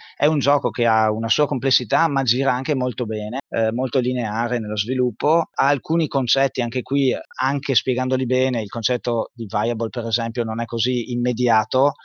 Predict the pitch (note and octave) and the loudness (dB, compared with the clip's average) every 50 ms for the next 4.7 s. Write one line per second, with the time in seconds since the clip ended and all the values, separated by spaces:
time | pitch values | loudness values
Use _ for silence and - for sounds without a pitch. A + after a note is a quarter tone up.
0 | - - _ - - A#2+ A2+ A2+ A#2+ A#2+ A#2 - - C3 B2 A#2 B2+ B2 A#2+ - | -20 -20 _ -6 -2 2 4 4 4 4 2 0 -2 -4 -4 -2 -2 -4 -4 -6
1 | - C3 B2 A#2+ A#2 A2 G#2+ - C3+ B2 B2 A#2+ A2 C3+ C3 - - C#3 A#2+ - | -6 -6 -4 -2 -2 -2 -4 -4 -2 -2 0 0 0 0 0 2 2 4 4 4
2 | C#3+ D3+ D3 D3 D3 A2+ B2+ B2 - B2 A#2+ C3+ C3 G#2+ A2+ A2+ - A#2 A2+ A2+ | 4 4 4 4 2 2 2 0 0 0 2 2 2 2 0 0 0 0 0 0
3 | A2+ B2+ C3+ - - G2 F2+ F#2 - - C3 A#2+ - C3 B2 A#2+ A#2 A#2 B2+ B2+ | -2 -2 -2 -2 -2 -2 -2 -2 0 0 -2 0 0 0 -2 0 0 0 2 2
4 | C3 C3+ - - - - _ _ _ - A2+ A2+ A#2 A2+ | 2 0 -2 -6 -14 -20 _ _ _ -8 -6 -6 -4 -6